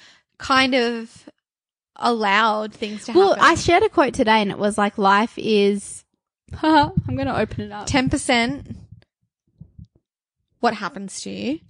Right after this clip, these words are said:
Speaker 2: And
Speaker 1: And
Speaker 2: ninety percent
Speaker 1: ninety percent
Speaker 2: how
Speaker 1: how
Speaker 2: you
Speaker 1: you react
Speaker 2: react.
Speaker 1: to it.
Speaker 2: So it's like, okay, we can react, like, without thinking consciously,
Speaker 1: Mm.
Speaker 2: or we can respond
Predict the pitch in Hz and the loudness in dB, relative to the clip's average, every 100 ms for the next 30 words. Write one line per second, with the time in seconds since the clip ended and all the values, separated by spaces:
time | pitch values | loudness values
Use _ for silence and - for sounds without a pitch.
0 | - 220 220 208 202 208 220 240 294 208 | -2 2 4 4 4 4 2 0 0 0
1 | 208 196 208 240 233 196 202 208 202 196 | 0 -2 -8 -4 -2 0 0 -2 -4 -4
2 | 196 190 180 170 220 - 208 - - - | -4 -2 -4 -4 -8 -12 -14 -14 -18 -20
3 | 247 _ _ - - 247 - 262 226 - | -20 _ _ -4 2 2 2 0 0 2
4 | 233 - 226 185 196 220 - 269 233 196 | 0 2 0 0 -2 -2 -2 -4 -2 -2
5 | - 247 _ - - _ _ _ _ - | -2 -4 _ -20 -20 _ _ _ _ -4
6 | 208 185 - 208 190 196 240 - 190 190 | 0 0 2 2 4 2 0 -4 -6 -2
7 | 269 269 311 240 233 247 294 220 320 359 | -4 -4 -2 -2 -2 -4 -6 -4 -2 0
8 | 403 - - - _ 233 226 220 214 226 | 0 -2 -20 -20 _ 2 4 4 0 -2
9 | 240 196 190 - - - 240 247 202 | -4 -4 -8 -8 -8 0 2 2 0